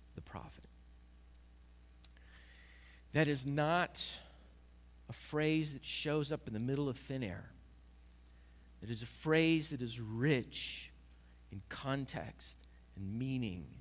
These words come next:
and history and need. It is a phrase that is filled with the power of God to initiate incredible things among his people.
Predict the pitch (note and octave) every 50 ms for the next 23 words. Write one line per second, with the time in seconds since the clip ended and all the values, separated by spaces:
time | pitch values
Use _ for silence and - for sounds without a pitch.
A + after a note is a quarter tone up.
0 | - - - - - - - - - - F2 - - - - D3 C#3+ - - -
1 | - - G2+ F2 F#2 - - A#2 - - - - - - - - E2 E2+ E2 E2+
2 | G2 G#2+ G#2+ G#2+ G#2 F#2 F2 D2 C#2 - - - - - - - - - - -
3 | A#2 A#2+ - - A2 - - - - D3 D3 C#3 C#3+ C#3 C3 A#2 A2+ A#2+ G#2+ G#2
4 | G2 - - - - - - - - - - - - D#3 D#3 D#3+ D#3 D3 C#3 -
5 | - - - - - - - - - - - - - - - - - - - -
6 | - - - - C#3+ D3 D3 D3+ D#3 D#3 D3+ - - A2 A2 G#2+ G#2 - C3+ A#2+
7 | A#2 A#2 A2+ A2 - - - - - - - - - - - - - - - C3
8 | B2+ A#2+ A2+ A2+ B2 D3+ E3 E3+ - - D#3+ D3+ C#3+ C3+ A#2+ A2 - - - -
9 | - - - - - C#3+ C#3 B2+ B2 - - - - C3 D3+ E3 E3 E3+ D#3+ D#3+
10 | D#3+ C#3+ - - - - D#3+ D#3 D3 C#3 C3 A#2 - - - A#2+ B2 B2 C3+ C3+
11 | C3+ C#3 C#3 C#3 B2+ A#2+ B2+ A2+ - - - - C#3 C3 - - A2 - -